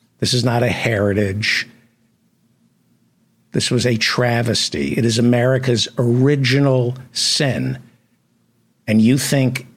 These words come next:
it's harmless to celebrate Confederate history and paper over the history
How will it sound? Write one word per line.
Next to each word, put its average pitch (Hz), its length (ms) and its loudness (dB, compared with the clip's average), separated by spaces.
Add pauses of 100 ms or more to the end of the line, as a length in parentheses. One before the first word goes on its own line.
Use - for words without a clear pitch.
(160)
it's - 180 -4
harmless 113 920 0 (880)
to - 120 -6
celebrate 120 720 0
Confederate 117 680 -2 (180)
history 180 760 0 (840)
and 113 200 -2
paper 113 560 0
over 127 400 2
the 151 140 0
history 175 720 0